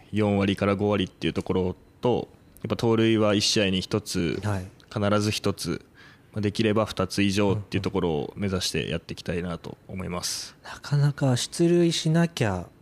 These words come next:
Speaker 2: 盗塁もできないっていう、まず出塁。
Speaker 1: はい。
Speaker 2: で、盗塁をしたい。
Speaker 1: はい。
Speaker 2: 一試合、一盗塁。いいっすね、それができたら。
Speaker 1: そうですね。
Speaker 2: なかなかいい数字かなと思うんですけど、できなさそうではないかなっていう。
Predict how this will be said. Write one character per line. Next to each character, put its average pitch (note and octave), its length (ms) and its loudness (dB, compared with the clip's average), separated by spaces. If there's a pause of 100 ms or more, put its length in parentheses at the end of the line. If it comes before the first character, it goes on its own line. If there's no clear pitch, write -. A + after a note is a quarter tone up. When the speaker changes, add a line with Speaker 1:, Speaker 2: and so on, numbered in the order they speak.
(120)
Speaker 2:
盗 A2 220 0
塁 G#2 120 2
も G2 140 0
で G2 120 -2
き G#2+ 100 -8
な F2 160 -8
い F2+ 40 -12
っ F2+ 40 -16
て - 260 -18
い G2+ 40 -8
う、 - 20 -8
ま F3 100 2
ず D3 100 2
出 - 280 -4
塁。 E2+ 140 -10 (180)
Speaker 1:
は G#2 120 -2
い。 D#2+ 120 -4 (600)
Speaker 2:
で、 C3 140 0
盗 F#2+ 240 -4
塁 F2 140 -8
を E2 80 -12
し - 100 -6
た - 100 -18
い。 - 120 -20
Speaker 1:
は G2 140 0
い。 D#2+ 120 -2 (680)
Speaker 2:
一 G#2+ 80 -2
試 - 240 -4
合、 E2 40 -4 (560)
一 - 220 0
盗 A2+ 160 2
塁。 - 180 -8 (840)
い C#3 40 2
い C#3 40 4
っ - 20 0
す G#2 140 0
ね、 F2+ 100 2
そ F#2+ 120 -4
れ F#2 100 2
が F#2 80 2
で F#2 100 0
き - 80 -6
た - 120 -8
ら。 - 160 -14 (160)
Speaker 1:
そ G2+ 360 -2
う B1+ 60 -6
で - 80 -6
す C2+ 120 -10
ね。 G1+ 220 -10 (420)
Speaker 2:
な B2+ 120 4
か D3 120 2
な C#3+ 140 6
か C3 360 2
い D3+ 180 4
い G#2+ 80 2
数 C3+ 240 2
字 C3 100 0
か C3+ 140 0
な B2+ 100 2
と A#2 80 0
思 G#2 160 2
う G2 40 2
ん F#2 40 0
で F2 80 -4
す - 120 -6
け - 100 -8
ど、 - 240 -14
で C3+ 200 -2
き F3 120 2
な E3+ 140 4
さ E3 140 2
そ F3+ 180 4
う - 20 2
で A2+ 80 4
は G#2 80 2
な G#2+ 120 4
い G2+ 60 0
か - 100 -8
な - 100 -10
っ - 40 -16 (200)
て G2+ 80 -12
い F2+ 100 -10
う。 F2+ 80 -14